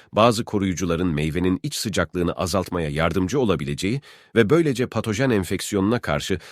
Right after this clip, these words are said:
daha az bağışıklık kazandırabileceği düşünülmüştür. Yani surround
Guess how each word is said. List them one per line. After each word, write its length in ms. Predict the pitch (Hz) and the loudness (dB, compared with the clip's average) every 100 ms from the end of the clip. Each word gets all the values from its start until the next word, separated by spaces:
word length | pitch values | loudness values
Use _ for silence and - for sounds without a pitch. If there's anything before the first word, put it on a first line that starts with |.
| - | -2
daha 200 | 127 131 | 2 4
az 200 | 143 110 | 2 2
bağışıklık 500 | 85 92 - 107 117 | 2 0 0 -4 -4
kazandırabileceği 880 | - 92 90 80 82 82 85 92 123 | -4 -2 0 0 0 0 -2 -2 -2
düşünülmüştür. 680 | 90 - 80 67 71 - - _ _ _ _ | -4 -4 -4 -4 -6 -10 -16 _ _ _ _
Yani 380 | - 98 92 95 - - | 2 4 4 0 -4 -12
surround 520 | - 170 123 76 92 | -2 4 6 6 2